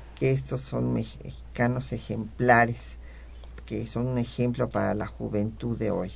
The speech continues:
Desde luego que sí, por eso hay que difundir su obra. Muchísimas gracias también a don Agustín Mondragón. Y bueno, pues, eh, ya se nos va a acabar el tiempo, pero yo quisiera que cada uno nos dijera aquello que considere,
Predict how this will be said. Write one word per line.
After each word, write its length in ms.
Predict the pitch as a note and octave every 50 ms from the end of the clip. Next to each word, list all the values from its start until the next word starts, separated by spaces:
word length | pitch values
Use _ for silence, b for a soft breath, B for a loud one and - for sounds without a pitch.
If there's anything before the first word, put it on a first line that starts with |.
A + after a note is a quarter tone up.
| - -
Desde 300 | - - - - F#2+ F#2
luego 320 | - G2 G#2+ A#2 A#2 A2+
que 140 | - - -
sí, 140 | - - - -
por 160 | - G2+ G2+
eso 180 | G#2+ G#2+ - A2
hay 80 | G#2
que 180 | - - A2+ G#2
difundir 460 | G2 - - - G2 G2 G2 F#2+ G#2
su 200 | - - - F#2+ F#2+
obra. 280 | G#2+ A#2+ B2 C#3+ D3 D3 b b b b b b b b
Muchísimas 580 | C3 B2 A#2+ - C3+ - - C3+ C3 A#2 A2+ A2
gracias 260 | A2 A2 - B2 A#2+
también 460 | - - G#2+ G#2+ A2 A#2 A#2 B2 B2+
a 100 | - -
don 220 | G#2+ A2 G#2 G2+ E2+
Agustín 580 | D#2 B1+ - - - - - - B2 A2 G2+ G2+ - - -
Mondragón. 480 | A#2 A2 G#2+ G2+ G2 F#2 F2+ F2 D#2+ - - B B B B B B B B B B B
Y 60 | E3
bueno, 180 | E3 E3+ F3 E3+
pues, 260 | - C#3+ C3 C3+ - - B B B B B B B
eh, 240 | - D3 C#3+ C#3+ C3+ C3 C3
ya 220 | - E3+ D3+ D#3
se 160 | E3+ - B3
nos 220 | F#3+ E3 D3 C3+ C3+
va 120 | C3+ B2+ B2+
a 40 |
acabar 380 | B2+ C3 - D3 C#3+ D3 D3+ D#3
el 160 | D#3+ D#3+ D#3+
tiempo, 300 | - G3+ F#3+ F3+ F#3+ G3+
pero 140 | G3+ F#3+ D#3
yo 180 | D3 D3 D3 C#3+
quisiera 420 | - - D3 - - D#3+ D3+ D#3+
que 180 | D#3 - D3+ C3+
cada 380 | C3+ - C#3 C#3+ D3 D3+ D#3 D3+
uno 460 | D3+ D3 D3 D3 D3 D#3 F3 G3 A3+ B B B B B B B -
nos 300 | D3+ C#3 C#3 C3+ C3 C3+
dijera 840 | C#3+ C#3 - - - E3 D#3 D3+ D3 D3+ D3 D3 C3+ - - - A#2
aquello 540 | A#2+ A#2 - - D3+ D3+ C#3+ C#3 D3+ D3
que 120 | C#3+ - -
considere, 800 | - C3 B2 A#2+ A#2+ - - B2+ A#2+ B2+ C3 C3 B2+ C3+ C3+